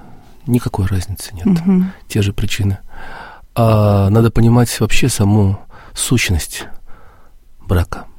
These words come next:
Speaker 1: как такового. Брак — это, конечно, богоустановленное таинство, которое сопровождало человека с, буквально с самого начала существования нашего мира. Мы должны понимать, что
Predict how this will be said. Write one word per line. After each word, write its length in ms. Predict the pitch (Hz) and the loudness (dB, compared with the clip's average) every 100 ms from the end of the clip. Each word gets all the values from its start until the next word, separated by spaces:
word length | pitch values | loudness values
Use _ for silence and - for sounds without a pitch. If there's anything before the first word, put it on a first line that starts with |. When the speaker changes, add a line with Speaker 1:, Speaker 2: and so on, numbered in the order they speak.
| - - - | -20 -16 -10
Speaker 1:
как 160 | - | -6
такового. 580 | - 101 104 101 90 - - - - - - - - - - - | -2 2 2 2 -2 -8 -20 -20 -20 -20 -20 -18 -18 -16 -10 0
Брак — 400 | 92 147 - - | 4 2 2 -2
это, 140 | 110 | 0
конечно, 680 | - 104 131 107 101 95 92 - - 95 | 2 2 2 2 2 2 -2 -8 -10 -2
богоустановленное 1300 | 95 110 101 95 - 95 101 92 87 87 85 82 - - - - - - | 0 2 2 -2 0 2 2 2 0 0 0 -4 -8 -18 -20 -18 -16 -2
таинство, 640 | 107 113 95 - - 67 - - - - - - - - - | 2 4 2 0 -4 -4 -6 -14 -20 -20 -20 -20 -20 -20 -8
которое 840 | - 87 - 113 107 104 98 92 - - - | -4 -2 2 4 4 4 4 0 -2 -12 -12
сопровождало 640 | - - 95 90 92 117 | -6 0 2 2 2 2
человека 300 | 117 107 - | 2 -2 -2
с, 80 | 87 - | -4 -6
буквально 500 | 95 98 98 101 90 | -6 -2 0 0 -2
с 60 | |
самого 400 | - 98 98 98 - - - - - | -2 0 0 0 -4 -18 -20 -14 -2
начала 560 | - - 107 101 90 - - - - - - - - - - | -2 2 2 2 -2 -6 -18 -18 -20 -20 -20 -18 -18 -20 -16
существования 560 | - - - 101 101 98 | -8 -4 0 2 4 4
нашего 360 | 92 90 - 95 | 2 0 0 2
мира. 440 | 92 82 76 - - - - - | 2 0 -2 -6 -16 -20 -12 -4
Мы 120 | 95 | -2
должны 300 | 92 87 98 | 0 0 2
понимать, 400 | - 98 104 120 | 2 2 2 0
что 320 | - 101 98 | -2 -2 -2